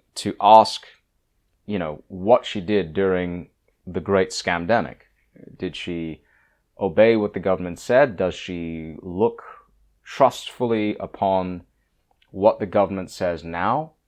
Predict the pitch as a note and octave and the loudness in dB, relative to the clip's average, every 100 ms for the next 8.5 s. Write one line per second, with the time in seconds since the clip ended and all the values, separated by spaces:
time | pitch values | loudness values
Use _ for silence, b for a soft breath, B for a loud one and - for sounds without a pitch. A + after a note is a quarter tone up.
0 | _ _ _ _ _ _ - E2+ E2 D#2+ | _ _ _ _ _ _ -16 -10 -8 -8
1 | D#2 D#2 D2+ D#2 - _ _ _ _ _ | -8 -10 -12 -14 -20 _ _ _ _ _
2 | - F#2+ F#2 G2+ F#2+ - - G#2 G2 F#2 | -20 -20 -2 0 0 -2 -6 -4 -2 -4
3 | F2 - A2+ A2+ G2+ G2 E2+ F#2+ A#2+ A#2+ | -8 0 4 4 4 0 4 6 6 4
4 | G2+ F2 E2 - F#2+ F2 - E2+ - G2+ | -2 -4 -8 -8 -4 -4 -4 -10 -2 0
5 | G2 F#2 F2 E2 D#2 D#2+ F2 C3 B2 G#2+ | 0 -2 -4 -6 -6 -4 4 4 2 -2
6 | G#2+ - A2+ A#2+ - A2+ A2+ - - A#2 | -4 -6 -8 -8 -6 -8 -6 -6 -6 -8
7 | _ _ _ _ _ _ _ _ _ _ | _ _ _ _ _ _ _ _ _ _
8 | A#2 A2+ B2+ B2 A#2+ | -4 -2 0 0 -2